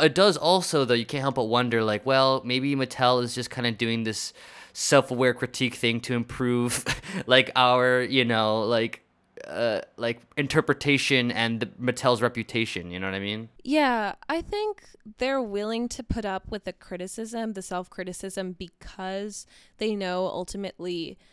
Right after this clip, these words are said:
Speaker 2: the benefit is going to outweigh the, the disadvantage of that.
Speaker 1: Yeah,
Speaker 2: Yes,
Speaker 1: ex-,
Speaker 2: they do
Speaker 1: yeah.
Speaker 2: criticize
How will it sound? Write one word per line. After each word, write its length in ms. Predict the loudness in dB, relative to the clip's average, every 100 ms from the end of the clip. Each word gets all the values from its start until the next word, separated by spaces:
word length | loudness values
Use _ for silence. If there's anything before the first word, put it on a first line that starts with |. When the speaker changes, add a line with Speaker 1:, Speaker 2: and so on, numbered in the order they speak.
| _ -12
Speaker 2:
the 80 | -8
benefit 520 | -8 -8 -6 -6 -6
is 140 | -8
going 360 | -8 -8 -8 -10
to 280 | -10 -8 -6
outweigh 720 | -6 -8 -8 -8 -8 -8 -10 -14 _ _ _ _ -20
the, 380 | -8 -4 -4 -6
the 180 | -4 -4
disadvantage 840 | -4 -10 -12 -12 -14 -12 -14 -12 -14
of 120 | -14
that. 300 | -14 -14 -16 _ _ _ _ _ -6
Speaker 1:
Yeah, 260 | 2 4 6
Speaker 2:
Yes, 180 | 4
Speaker 1:
ex-, 80 | 2
Speaker 2:
they 120 | 0
do 140 | 0 -2
Speaker 1:
yeah. 160 | -2
Speaker 2:
criticize 920 | -2 -2 -2 0 2 2 0 -2 -6